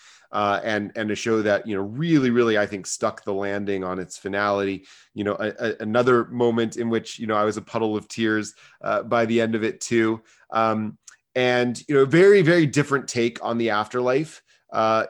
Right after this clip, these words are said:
on some level than, than Soul. What did you think about Soul's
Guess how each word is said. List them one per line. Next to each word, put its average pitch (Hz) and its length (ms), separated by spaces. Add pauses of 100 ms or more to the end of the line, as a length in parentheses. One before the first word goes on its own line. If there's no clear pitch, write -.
on 117 180
some 127 220
level 131 360
than, 127 420
than 135 220
Soul. 156 320
What 185 100
did 247 160
you 285 80
think 180 220
about 156 280
Soul's 135 580